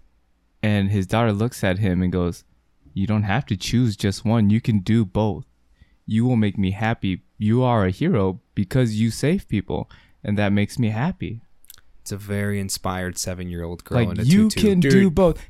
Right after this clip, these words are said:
Speaker 1: Too many
Speaker 3: like
Speaker 1: people choose, like, "Oh, I can only do this. I can only do this."
Speaker 2: Yeah.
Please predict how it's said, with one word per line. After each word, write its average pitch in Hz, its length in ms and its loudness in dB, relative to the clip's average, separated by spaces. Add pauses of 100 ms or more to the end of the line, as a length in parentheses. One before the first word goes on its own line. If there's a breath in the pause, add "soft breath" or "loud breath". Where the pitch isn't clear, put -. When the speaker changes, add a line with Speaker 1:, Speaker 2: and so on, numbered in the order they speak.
Speaker 1:
Too 214 160 0
many 233 280 4
Speaker 3:
like 233 100 4
Speaker 1:
people 226 280 4
choose, 208 580 2
like, 156 260 4
"Oh, 156 200 4
I 113 120 2
can 151 180 0
only 139 200 4
do 120 180 2
this. 110 420 0
I 110 80 0
can 131 160 2
only 127 240 4
do 110 200 2
this." - 400 -2
Speaker 2:
Yeah. 92 240 -4